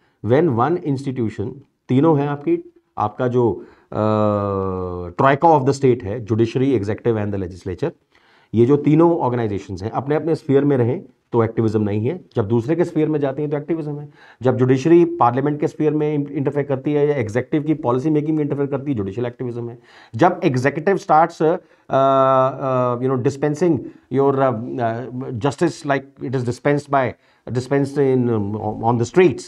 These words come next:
right? तो जैसे ये अब हो रहा है कि भी, uh, जो people who were, uh, possibly involved in some kind of, uh, riots or violence on the streets during protest movement, et cetera, so उनके घरों को शॉर्टलिस्ट कर लिया गया, बुलडोजर भेज दिया, वहाँ पे उसको डिसमेंटल कर दिया, without going through the proper judicial process।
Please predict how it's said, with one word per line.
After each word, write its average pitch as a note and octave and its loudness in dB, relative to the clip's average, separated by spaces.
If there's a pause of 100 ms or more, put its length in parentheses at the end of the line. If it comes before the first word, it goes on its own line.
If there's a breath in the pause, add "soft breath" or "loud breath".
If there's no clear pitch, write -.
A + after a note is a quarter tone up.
(140)
right? B2 -2 (360 soft breath)
तो C#3+ -2
जैसे C#3 2
ये E3 4
अब D#3 0
हो D3+ 4
रहा D#3 6
है D3+ 2
कि D3+ -4
भी, D3+ 0
uh, D3 -10 (460)
जो B2+ -4
people C3+ 2
who C#3 4
were, C3+ 2
uh, B2+ -4 (260)
possibly D3 2
involved B2+ 2
in C3 -2
some B2+ -4
kind B2+ -2
of, B2 0
uh, A#2 -2 (340 soft breath)
riots B2+ 4
or B2 2
violence A#2+ 2
on A#2 -2
the A2+ -6
streets A#2+ -2
during A#2 2
protest A#2 -2
movement, A#2 0
et A2+ -8
cetera, A2 -2 (320 soft breath)
so - -6
उनके C3 2
घरों B2 2
को B2+ 2
शॉर्टलिस्ट B2+ -2
कर A#2+ -4
लिया B2 -2
गया, A#2+ -2
बुलडोजर A2+ 0
भेज A#2 0
दिया, A#2+ 0
वहाँ A2+ 0
पे A#2 -4
उसको A2+ -4
डिसमेंटल A2 -6
कर A2+ -4
दिया, A2 -2 (300 soft breath)
without B2+ 2
going B2+ 4
through C3 -2
the B2+ -6
proper A#2+ -2
judicial B2 -2
process। A#2 -2